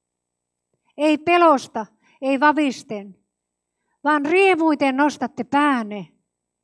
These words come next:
kun näette, että ka-, tämän tapahtuvan. Riemuiten nostatte päänne ja iloitsette, että pelastuksen päivä on lähellä. Halleluja.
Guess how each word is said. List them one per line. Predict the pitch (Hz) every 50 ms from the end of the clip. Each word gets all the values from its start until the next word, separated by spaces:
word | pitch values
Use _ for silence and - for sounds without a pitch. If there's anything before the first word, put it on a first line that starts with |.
| _ _ _ _ _ _ _
kun | _ 247 240 247
näette, | 262 294 302 285 262 277 - 233
että | 202 - 202
ka-, | - - 254 254 240 202
tämän | 262 269 254 240 233 214 185
tapahtuvan. | 247 240 240 240 208 175 160 - _ - 208 175 175 175 185 _ _ _ _ _ _ _ _ _ _ _ _ _ _ _ _ _ _ _ _ _ _ _ _ _ _ _ _ _ _ _ _ _ _ _
Riemuiten | - 285 359 392 415 403 381 349 320 320 311 294 302 277 262 247
nostatte | 240 262 262 240 - - 220 - _ 214
päänne | - - 233 226 214 208 196 190 196 196 196 196 190 185 _ _ _ _ _ -
ja | 240
iloitsette, | 262 330 370 381 370 330 285 262 247 - - 226 208 - _ _ _ - 202 - _ _ _ _ _ _ _ _ _ _ _ _ _ _ _ _ _
että | 240 - - 240
pelastuksen | 226 - 294 302 294 277 247 - - 240 - - - 226 196
päivä | - 240 233 233 226 208 208
on | 208 202 214
lähellä. | 226 220 202 214 208 202 214 208 208 202 196 _ _ _ _ _ _ _ _ _ _ _ _ _ _ _ _ _ _ _ _ _ _ _ _ _ _ _ _ _ _ _ _ _ _ _ _ _ _ _ _ _ _ _ _ _ _ _ _ _ _ _ _ _ _ _
Halleluja. | _ - 240 233 226 220 220 214 214 214 220 220 214 214 202 185